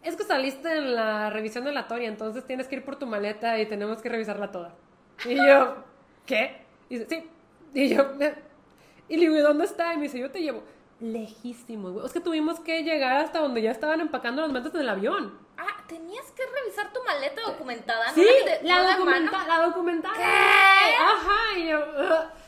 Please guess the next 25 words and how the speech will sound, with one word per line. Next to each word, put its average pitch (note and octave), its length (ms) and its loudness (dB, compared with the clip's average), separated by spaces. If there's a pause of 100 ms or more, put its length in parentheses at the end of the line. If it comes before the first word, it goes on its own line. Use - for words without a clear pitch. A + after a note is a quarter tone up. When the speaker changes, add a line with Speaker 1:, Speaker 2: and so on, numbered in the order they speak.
(120)
Speaker 1:
Entonces, D4 320 -2
o F#4+ 80 0
sea, E4+ 360 -2
lejísimos. C#4+ 1040 -2
Y A3+ 60 0
el G#3+ 40 -2
tipo G#3+ 160 -8
está C4 160 -6
de C4 120 -4
que, - 320 -14
"De C#4+ 120 -2
hecho, F4 120 -2
ahorita A#4 220 0
ya A4 60 -8
todos G#4 140 -6
están E4+ 160 -6
abordando. A3+ 460 -4
Tú D#4+ 80 -4
vas G4+ 80 0
a F#4 40 -8
ser F#4+ 100 -2
la F4 100 2
última F4 240 0
en C#4 60 0
abordar". A3 520 -2